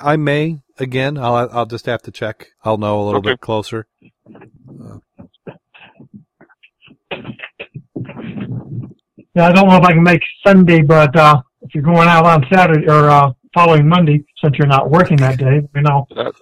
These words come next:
Speaker 2: that's a possibility.
Speaker 3: 'Cause the weather's supposed to be pretty good.
Speaker 2: Yep, that's a possibility.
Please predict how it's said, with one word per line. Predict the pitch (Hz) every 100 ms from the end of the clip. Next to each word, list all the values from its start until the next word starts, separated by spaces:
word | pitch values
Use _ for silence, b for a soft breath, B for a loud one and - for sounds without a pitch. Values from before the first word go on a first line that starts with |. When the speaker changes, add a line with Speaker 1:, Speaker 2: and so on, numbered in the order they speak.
| 214 156
Speaker 2:
that's | 110
a | -
possibility. | 131 107 101 95 95 127 147 _
Speaker 3:
'Cause | 160 147
the |
weather's | 165 185 139
supposed | 208 175
to | 156
be |
pretty | 160 147
good. | 151 139 131 _ _ _ 90
Speaker 2:
Yep, | 92 - _ -
that's | 85 104
a | -
possibility. | 117 110 120 123 147 120 117